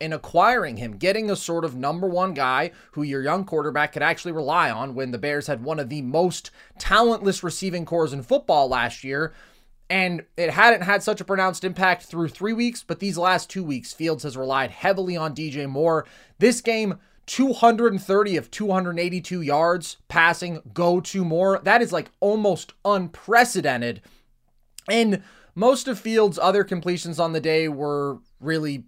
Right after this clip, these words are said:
rudimentary checkdowns to dudes, but he is playing much better. He's doing a good job of just taking the first read, doing the simple stuff,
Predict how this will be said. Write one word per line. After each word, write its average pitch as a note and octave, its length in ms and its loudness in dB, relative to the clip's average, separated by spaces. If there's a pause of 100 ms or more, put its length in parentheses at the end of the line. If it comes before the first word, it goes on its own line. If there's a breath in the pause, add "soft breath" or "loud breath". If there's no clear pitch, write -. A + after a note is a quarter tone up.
(140)
rudimentary D3 580 -4
checkdowns B2+ 800 -4
to C3+ 100 -10
dudes, A#2+ 420 -6 (400 soft breath)
but C#4 320 8 (380)
he G#3 160 -4
is G#3+ 360 0
playing E3+ 600 -2
much D3 500 -2
better. A2 480 -6 (420 soft breath)
He's D#3 240 -10
doing G3 320 0
a F3 60 -2
good E3 240 -4
job D#3+ 500 4
of A2+ 140 -10
just - 240 -14
taking F#3 380 -4
the E3+ 80 -6
first E3 400 -6
read, C#3+ 340 -6
doing E3+ 240 -6
the D#3+ 80 -8
simple D3 340 -8
stuff, C#3 380 -2